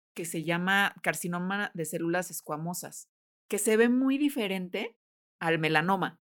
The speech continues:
Entonces, en general, no es un, una lesión, o sea, no es un puntito, no es algo que la gente en general podría identificar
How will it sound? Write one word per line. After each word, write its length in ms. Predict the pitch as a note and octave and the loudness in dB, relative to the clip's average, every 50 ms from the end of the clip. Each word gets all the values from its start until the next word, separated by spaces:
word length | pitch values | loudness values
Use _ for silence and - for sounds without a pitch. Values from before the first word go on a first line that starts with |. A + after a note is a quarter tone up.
| _ _ _ _ _ - | _ _ _ _ _ -10
Entonces, 520 | F#3+ F#3 F3 G#3+ A3 G#3+ B3+ B3 B3 - - | -6 -2 0 0 2 2 2 2 2 2 -2
en 140 | - G3 F3+ | -2 -4 -4
general, 480 | F#3 G3+ F#3+ F#3 F#3+ G3 G#3+ A3+ A3 A3 | -2 -2 -2 -2 0 2 2 2 2 2
no 140 | A3+ A3+ | 2 2
es 200 | A3+ A3+ - - | 2 0 -2 -2
un, 880 | A#3 A3+ A3 G#3+ G#3+ A3 A3 A3+ A3 A3+ A3+ A3 A3 A3 G#3+ G3+ - - _ _ _ _ - | -2 -2 0 0 2 2 0 0 -2 -2 -2 -2 -2 -2 -4 -6 -8 -10 _ _ _ _ -12
una 220 | F3 F3 E3+ E3 | -8 -4 -2 -2
lesión, 560 | D#3 D3+ D3+ D3+ - - G3 F#3 F3+ F#3 - - _ _ _ _ _ _ _ _ _ _ _ | 0 0 -2 -2 -2 0 0 0 -2 -2 -6 -10 _ _ _ _ _ _ _ _ _ _ _
o 80 | - F#3 | -10 -8
sea, 140 | E3+ E3+ D#3 | -6 -4 -4
no 140 | D3+ E3+ F3+ | -2 -2 -2
es 100 | F3 - | -2 -2
un 140 | F3+ F3 | -4 -4
puntito, 380 | E3+ F3+ F3+ E3 F3 F3+ E3+ F3+ | -4 -4 -6 -4 -4 -4 -4 -2
no 80 | F3+ F#3+ | -4 -4
es 100 | F#3 - | -2 -2
algo 420 | F#3+ F#3 F3+ F#3 G#3+ A3+ - _ _ _ _ _ _ - | -2 0 0 0 -2 -4 -4 _ _ _ _ _ _ -2
que 140 | - F3+ E3+ | 2 4 4
la 160 | E3 D#3 D#3 | 6 4 4
gente 320 | - G#3+ G3+ G3+ G3+ A3+ | 2 0 -2 -2 -2 -2
en 80 | A3+ A3 | -4 -2
general 400 | A#3 G#3+ F3+ D#3+ D#3+ D#3+ - - | -2 -4 -2 0 0 0 0 0
podría 280 | - F3 D3+ D#3 D#3 D#3 | 0 0 2 4 4 4
identificar 760 | D#3+ E3 E3+ E3 - E3 - C#3+ - - D3 C#3+ C#3+ - | 4 2 -2 -4 -8 -10 -10 -8 -4 -2 -2 -2 -4 -6